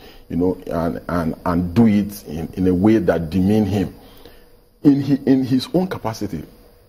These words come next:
Senator Alimadu Sheriff feels that he has he wants to offer something great for, to the party. And that's why he's insisting as chairman. You know, so what we expect our founding fathers to do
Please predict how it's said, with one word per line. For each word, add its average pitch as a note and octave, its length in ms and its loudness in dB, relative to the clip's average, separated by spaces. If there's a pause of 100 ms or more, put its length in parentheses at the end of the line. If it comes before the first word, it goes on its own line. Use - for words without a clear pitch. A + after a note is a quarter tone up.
(140)
Senator G#2 240 0
Alimadu A#2 300 2
Sheriff G2+ 280 -4
feels G2+ 400 -2
that D2 160 -6
he D#2+ 80 -6
has F#2+ 340 -4 (460)
he F2 40 -4
wants A2 200 4
to A2 80 0 (140)
offer B2 440 -2
something A2 560 -2 (220)
great G#2+ 320 2
for, - 220 -2
to - 140 -10
the - 120 -2
party. - 340 -6 (500)
And - 80 -2
that's C#3 200 0
why B2+ 160 0
he's G2+ 160 -2
insisting C3+ 340 -2
as A2+ 140 -2
chairman. F3 400 -2 (400)
You G2+ 60 0
know, C3 80 4
so D#3 160 4
what - 420 -4
we B2 80 2
expect - 380 -4
our F2+ 100 -2
founding A2+ 320 -2
fathers G2 360 -2
to D2+ 80 -12
do E2 300 -2